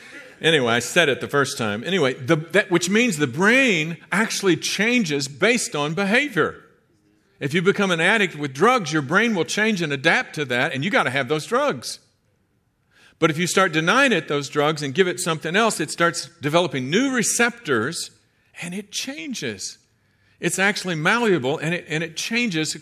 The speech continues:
Just think, if every time a, a fallen thought hit our mind, we would just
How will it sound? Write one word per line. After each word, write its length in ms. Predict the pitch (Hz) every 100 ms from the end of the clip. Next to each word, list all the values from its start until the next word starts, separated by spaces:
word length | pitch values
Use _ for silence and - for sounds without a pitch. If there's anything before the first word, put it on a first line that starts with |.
| 196 - - 147
Just 240 | 240 -
think, 460 | - 262 220 - - -
if 200 | 175 170
every 300 | - 233 269
time 520 | 214 214 220 165 131 131 - - -
a, 340 | 156 147 127 - -
a 300 | 131 117 127
fallen 540 | - 208 233 240 185
thought 460 | - 196 175 139 -
hit 160 | 202
our 100 | 190
mind, 320 | 180 180 160
we 120 | 143 202
would 140 | 170
just 200 | 165